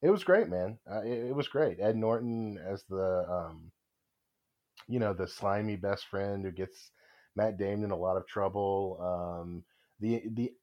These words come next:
absolutely bonkers Malkovich accent was, I mean, that was worth the price of admission by itself. Um, but, but yeah, it was a great movie. I enjoyed it. I, I don't even really have a lot to say about it. It's, uh,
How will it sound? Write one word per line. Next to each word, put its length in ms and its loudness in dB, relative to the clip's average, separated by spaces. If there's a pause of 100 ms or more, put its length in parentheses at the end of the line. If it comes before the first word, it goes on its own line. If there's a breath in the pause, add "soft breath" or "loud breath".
(100)
absolutely 1200 2 (380)
bonkers 840 6
Malkovich 540 0
accent 600 -4 (180)
was, 680 -4 (600)
I 100 -6
mean, 380 -6
that 160 4
was 140 -2
worth 220 -2
the 60 -10
price 340 -2
of 60 -8
admission 360 -10
by 160 -4
itself. 520 -6 (220)
Um, 520 -2 (680)
but, 420 4
but 160 0
yeah, 300 6
it 40 6
was 140 4
a 40 -2
great 180 2
movie. 240 0
I 100 2
enjoyed 360 0
it. 80 -2
I, 160 2
I 40 0
don't 120 2
even 140 -2
really 200 0
have 80 0
a 40 -2
lot 200 2
to 60 -14
say 200 -2
about 260 -4
it. 100 -12
It's, 320 -16
uh, 420 -4